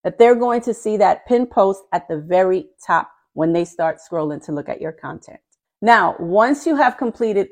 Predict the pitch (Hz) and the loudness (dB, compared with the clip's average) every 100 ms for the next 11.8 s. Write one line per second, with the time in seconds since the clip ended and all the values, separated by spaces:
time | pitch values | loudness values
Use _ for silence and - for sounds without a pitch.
0 | - 196 214 233 247 247 - 208 202 214 | 0 4 4 4 2 -2 -4 0 0 -2
1 | - - 170 175 - _ _ _ 160 196 | -8 -2 0 0 -8 _ _ _ -2 0
2 | 190 202 269 - - 190 175 - _ _ | 0 -2 -4 -8 -4 -2 -2 -4 _ _
3 | 208 220 214 269 240 - 247 - 220 214 | 2 2 2 -2 -2 0 -2 0 0 0
4 | - 208 208 202 196 - 185 175 180 - | -4 -6 -4 -4 -4 -2 -4 -2 -4 -2
5 | 190 185 - 196 185 190 185 180 175 - | -4 -4 -4 0 0 0 -4 -2 -2 -2
6 | 165 165 160 160 156 220 285 240 185 180 | -6 -6 -4 -4 -2 2 2 2 -2 -4
7 | - _ - 190 185 220 233 208 190 208 | -8 _ -4 0 4 6 6 2 -2 -2
8 | 233 214 202 196 190 185 - - 208 285 | 0 2 2 0 -2 -2 -4 0 0 0
9 | 302 262 262 262 262 - - _ - - | -4 -2 0 0 0 -8 -20 _ -10 -2
10 | 214 254 262 254 247 - - 254 294 220 | 0 0 -2 -4 -6 -10 -6 -4 -2 0
11 | 180 170 - - 131 - _ _ | 0 -2 -8 -16 -14 -16 _ _